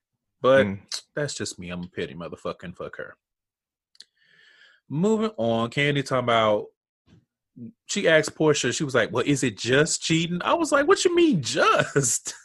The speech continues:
Speaker 1: <laughs>
Speaker 2: <laughs> Right.
Speaker 1: Like, damn, Kandi, we know you got a good man, but sis, come on now.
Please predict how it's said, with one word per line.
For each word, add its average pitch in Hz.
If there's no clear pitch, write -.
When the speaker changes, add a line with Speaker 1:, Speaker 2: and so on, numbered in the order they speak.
Speaker 1:
<laughs> 143
Speaker 2:
<laughs> -
Right. 113
Speaker 1:
Like, 196
damn, 254
Kandi, 330
we 233
know 277
you 247
got 214
a -
good 202
man, 214
but 208
sis, 107
come 214
on 85
now. 82